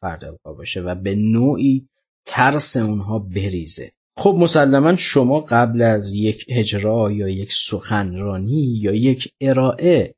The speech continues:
چنین کارهایی رو نمیتونید انجام بدید. مثلاً برید وسط سالن وایسید و چند تا داد بزنید یا یه نفر چند تا ضربه روی صورت شما بزنه که ترس شما بریزه.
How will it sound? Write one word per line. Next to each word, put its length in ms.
چنین 260
کارهایی 420
رو 80
نمیتونید 520
انجام 380
بدید. 260
مثلاً 460
برید 260
وسط 320
سالن 340
وایسید 380
و 40
چند 260
تا 100
داد 340
بزنید 380
یا 80
یه 100
نفر 360
چند 220
تا 80
ضربه 360
روی 280
صورت 420
شما 300
بزنه 440
که 80
ترس 340
شما 420
بریزه. 440